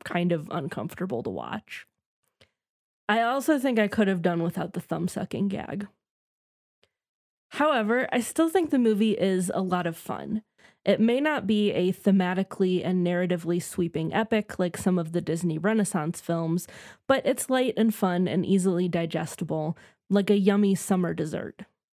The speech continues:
I also think that reimagining the characters as animals adds an interesting layer of folklore flavor that may not have been present had they gone a more traditional route.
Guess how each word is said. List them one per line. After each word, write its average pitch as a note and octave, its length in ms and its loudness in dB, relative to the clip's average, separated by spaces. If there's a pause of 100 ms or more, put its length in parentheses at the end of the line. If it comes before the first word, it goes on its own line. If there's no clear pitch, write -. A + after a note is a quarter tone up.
(720)
I A3 120 2
also D4+ 320 2
think A#3+ 240 2
that G#3+ 140 4
reimagining F3+ 840 2
the E3 80 -2
characters E3+ 580 -2
as F3+ 140 -4
animals G#3+ 680 2
adds E3+ 260 -2
an F3+ 180 2
interesting A3 520 0
layer E3+ 280 0
of E3+ 160 -4
folklore F3+ 500 -2
flavor E3 560 -4 (320)
that F3 180 2
may G3+ 220 4
not G3 180 0
have E3+ 200 0
been E3 160 0
present E3+ 440 -4
had E3+ 220 -6
they E3+ 140 -2
gone D#3+ 260 -4
a D#3+ 60 -2
more E3 240 -2
traditional E3 580 -6
route. - 280 -10